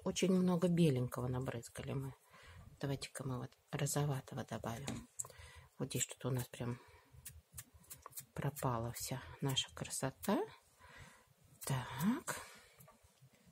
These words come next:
Так, теперь нашим планетам надо придать немножко объема.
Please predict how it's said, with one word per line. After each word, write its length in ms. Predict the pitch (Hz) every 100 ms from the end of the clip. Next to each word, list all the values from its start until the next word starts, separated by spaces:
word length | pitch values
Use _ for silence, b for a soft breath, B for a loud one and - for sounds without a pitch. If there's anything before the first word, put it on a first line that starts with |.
| _ _ _ - - - -
Так, 280 | - - - B B
теперь 420 | - - 196 262 - -
нашим 440 | 208 220 160 156 - -
планетам 640 | - 170 165 190 294 139 143 b b b 170
надо 240 | 202 175
придать 480 | - 147 139 262 - -
немножко 520 | 175 175 226 - 208
объема. 600 | 208 226 220 160 131